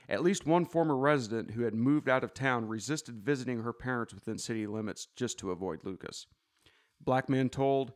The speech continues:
that's what it says, black men told the Post about antagonistic interactions with the officer after mis-,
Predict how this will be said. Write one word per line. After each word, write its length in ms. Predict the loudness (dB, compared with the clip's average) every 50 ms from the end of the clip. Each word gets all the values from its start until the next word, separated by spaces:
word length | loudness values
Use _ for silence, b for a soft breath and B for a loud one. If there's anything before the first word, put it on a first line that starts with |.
| _ _ _ _ _ -6
that's 180 | -4 -4 -2 -2
what 100 | -2 -2
it 40 |
says, 220 | 0 2 0 0 0
black 360 | -4 -2 0 2 2 2 2
men 280 | 2 4 4 4 2 0
told 240 | 0 0 -2 0
the 60 | -2 -2
Post 440 | 0 2 2 2 2 0 -4 -8 b b b b b
about 320 | -4 -2 0 2 0 0 0
antagonistic 800 | -4 -6 -6 -2 0 0 2 2 2 0 0 0 -2 -4 -2 0
interactions 560 | 0 2 2 2 0 0 -2 -4 -6 -8 -6
with 140 | -6 -6 -2
the 100 | 0 0
officer 420 | 0 0 0 -4 -6 -6 -4 -2
after 280 | -2 -4 -4 -6 -8 -8
mis-, 220 | -6 -6 -8 -10